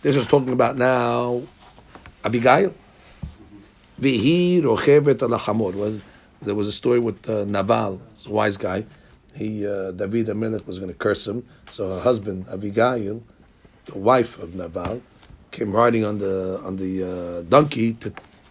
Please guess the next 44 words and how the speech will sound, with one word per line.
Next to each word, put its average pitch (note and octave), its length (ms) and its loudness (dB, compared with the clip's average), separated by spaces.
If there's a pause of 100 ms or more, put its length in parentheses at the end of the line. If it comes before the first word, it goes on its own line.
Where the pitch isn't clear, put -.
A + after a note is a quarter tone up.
(300)
plead D3+ 240 4
with C#3 160 4
David, D3 500 6 (380)
"Don't D3+ 180 6
curse - 180 8
my C3 100 4
husband." G2+ 300 2 (840)
"Vihi D3 180 6
rochevet B2+ 380 4
al C3 120 8
hamor." F3 360 6 (680)
Now D3+ 140 4
you're E3+ 180 6
stuck. B2 240 2
All E3 120 6
the F3 120 4
answer D#3+ 160 2
we C#3 80 2
gave C#3+ 160 6
before, C#3 280 4
you G#2+ 60 2
can't D3+ 200 2
say C#3 100 6
Kamal, C3+ 500 6
you C#3+ 80 4
can't D#3 220 4
say D#3 280 8
Banav. D3 460 6 (640)
It B2+ 60 -2
was A#2 100 0
Abigail, D#3+ 760 8
it D#3 40 -4
was B2+ 120 0
a C3 60 6
lady, F3 440 8
it - 80 -10 (260)
was A#2 160 -2
Rochevet D#3 580 8
al C#3+ 160 6
Hamor. C3 360 6 (400)
That's C#3 240 4
it, B2 140 4
you're A2 80 -4
stuck. - 360 0